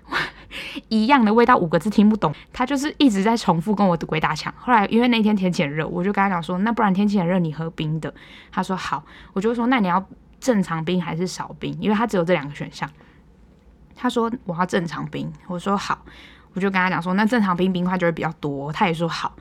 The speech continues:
好，之后我就做给他嘛。做好之后呢，他也喝完了。他，因为我站点餐，所以我就一直在他的柜台那边。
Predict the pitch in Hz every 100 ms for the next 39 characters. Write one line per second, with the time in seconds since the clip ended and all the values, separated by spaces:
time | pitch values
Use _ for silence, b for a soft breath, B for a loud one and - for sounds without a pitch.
0 | B B - 170 196 175 175 - 175 151
1 | 156 - - 151 B B - 277 175 160
2 | 180 180 165 170 - 226 160 - 175 175
3 | - - 151 - B B B 214 196 165
4 | 196 196 165 185 175 - 147 165 156 175
5 | 165 175 175 175 170 165 165 180 147 -
6 | - - 123